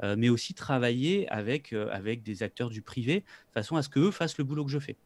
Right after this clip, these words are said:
Hein, euh, euh, quelque part, multiplier tout ça. Euh, donc,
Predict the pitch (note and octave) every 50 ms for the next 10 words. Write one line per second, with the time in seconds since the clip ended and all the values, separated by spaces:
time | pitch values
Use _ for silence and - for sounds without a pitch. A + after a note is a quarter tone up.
0 | _ _ _ _ - G#2+ C3 D3 - G#2+ G#2 - - - G#2+ A2+ - - A#2+ G#2+
1 | - - A2 - E3+ E3 D3 D3 D3 C#3 - - C3+ - - B2 C3+ C3 - -
2 | - - B2 C3+ G3 - - - - - - - - _ _ - G#2+ G2+ G2+ G2+
3 | G2+ G2+ G2 G2+ G#2 G#2+ G#2+ A#2+ - A#2+ - G#2 -